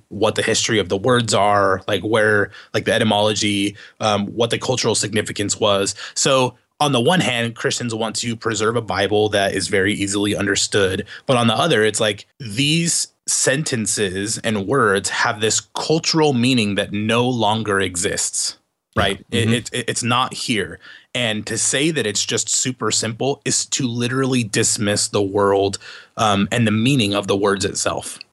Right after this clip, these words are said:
Speaker 1: So
Speaker 2: Yeah.
Speaker 1: that I, I think that's, that's the problem. And you have to realize that, like, these texts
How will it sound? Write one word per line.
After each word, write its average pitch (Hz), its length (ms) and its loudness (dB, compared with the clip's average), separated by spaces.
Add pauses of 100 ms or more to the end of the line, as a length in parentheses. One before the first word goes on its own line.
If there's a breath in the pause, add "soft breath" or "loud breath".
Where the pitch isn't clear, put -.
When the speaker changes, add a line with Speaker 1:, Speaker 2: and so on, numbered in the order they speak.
(140)
Speaker 1:
So 190 120 0
Speaker 2:
Yeah. - 60 4
Speaker 1:
that 120 320 0
I, 104 260 -4
I 110 80 0
think 117 240 -6
that's, - 440 -2
that's 170 200 -4
the 123 80 -6
problem. 90 500 -8
And 143 140 -2
you 143 80 0
have 139 160 0
to 139 120 0
realize 110 460 0
that, 107 100 -4
like, 98 280 -2
these 117 500 0
texts - 640 -4